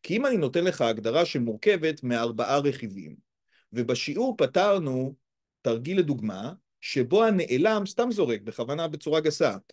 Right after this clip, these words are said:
שהנעלם הוא ברכיב השלישי מבין הארבעה.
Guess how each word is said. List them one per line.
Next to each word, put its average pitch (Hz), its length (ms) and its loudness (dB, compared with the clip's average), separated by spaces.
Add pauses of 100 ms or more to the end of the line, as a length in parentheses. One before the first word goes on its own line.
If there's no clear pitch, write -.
(160)
שהנעלם 127 880 4
הוא 139 140 0
ברכיב 127 440 0
השלישי 143 720 -2 (240)
מבין 123 340 2
הארבעה. 110 460 -4